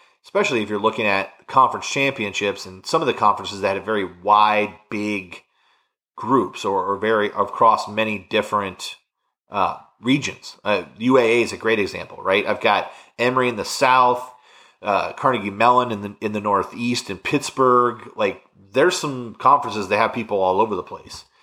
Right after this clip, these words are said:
Uh, the, the, the S C A C back in my day had Texas schools, Atlanta schools, and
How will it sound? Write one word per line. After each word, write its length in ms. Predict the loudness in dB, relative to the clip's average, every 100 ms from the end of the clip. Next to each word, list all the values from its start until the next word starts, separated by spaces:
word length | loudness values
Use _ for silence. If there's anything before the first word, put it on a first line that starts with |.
| _ _ -2
Uh, 420 | 2 2 2 -4 -4
the, 240 | -4 -6 _
the, 380 | -10 -8 -8 -10 _ _ _ -20 -20 _ 0
the 100 | 2
S 160 | 2
C 160 | 0 2
A 140 | 4
C 240 | 2 -2 -2
back 220 | 0 0
in 120 | -2
my 300 | 2 4 4
day 340 | 2 2 4 2
had 460 | 2 2 0 -4 -14 -20 _
Texas 400 | 0 2 2 -2
schools, 500 | -2 0 2 2 0
Atlanta 480 | -4 -2 2 4 4
schools, 580 | 2 -2 0 0 0 -2
and 420 | -8 -10 -18 -20